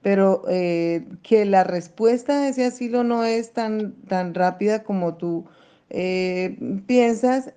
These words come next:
y que te puede, se te puede pasar el tiempo para solicitar la estancia de estudio, que es lo que hablamos acá con Luis, eh, que se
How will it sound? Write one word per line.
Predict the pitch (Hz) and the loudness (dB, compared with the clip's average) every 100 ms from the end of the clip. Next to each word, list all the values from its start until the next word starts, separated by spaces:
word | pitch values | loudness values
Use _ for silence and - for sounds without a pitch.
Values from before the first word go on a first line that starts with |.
| - | -8
y | 220 214 | -4 -2
que | 220 202 | 2 2
te | 202 190 | 2 -2
puede, | - 196 196 | 0 0 0
se | 202 | -2
te | 196 185 | -4 -6
puede | - 202 233 | -2 0 0
pasar | 247 277 247 190 | 0 0 2 0
el | 202 | 0
tiempo | 196 233 240 240 277 | -4 -2 -2 -4 -4
para | 269 233 | -2 -2
solicitar | 202 190 175 180 180 170 | -2 -6 -8 -8 -2 -2
la | 175 | -2
estancia | 196 208 202 202 | -4 -4 -4 -2
de | 208 | -4
estudio, | 190 - 165 165 202 - _ _ _ _ | -4 -6 -6 -4 -4 -8 _ _ _ _
que | 202 190 | -2 0
es | 180 | 0
lo | 190 196 | -2 0
que | |
hablamos | 208 185 165 170 190 | 0 2 2 0 -4
acá | 196 175 160 | -4 -4 -4
con | 160 185 | -4 -4
Luis, | 190 185 202 190 _ _ _ | -2 -2 -4 -10 _ _ _
eh, | - 190 175 170 165 | -6 -2 0 -2 -4
que | - 185 175 - 160 | -2 -2 -2 -4 -10
se | 160 - 170 165 | -6 0 2 2